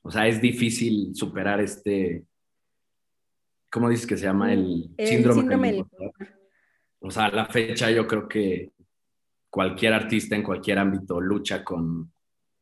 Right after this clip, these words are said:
Speaker 1: con superar este síndrome, ¿no?
Speaker 2: Sí, es que yo creo que no hay un punto, o sea, y más como es el arte, ¿no? De que el arte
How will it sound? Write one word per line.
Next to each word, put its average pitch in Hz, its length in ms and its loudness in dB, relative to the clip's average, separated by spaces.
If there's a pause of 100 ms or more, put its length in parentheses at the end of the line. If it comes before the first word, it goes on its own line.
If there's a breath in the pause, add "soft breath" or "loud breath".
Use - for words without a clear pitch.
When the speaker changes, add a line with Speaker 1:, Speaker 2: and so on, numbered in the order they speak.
(360)
Speaker 1:
con 87 180 -10
superar 90 400 -4
este 90 200 -10
síndrome, 82 440 -4
¿no? 80 100 -6
Speaker 2:
Sí, 302 200 2
es 359 100 -2
que 392 160 0
yo 392 100 2
creo 370 200 0
que 330 100 0
no 240 180 -2
hay 254 120 0
un 277 140 2
punto, 247 560 0
o 233 80 -6
sea, 220 220 -6
y 220 80 -2
más 240 240 -2
como 285 200 -4
es 247 100 -6
el 233 140 0
arte, 214 280 -4
¿no? 180 240 -12
De 202 160 -10
que 208 80 -8
el 196 100 -4
arte 208 540 -4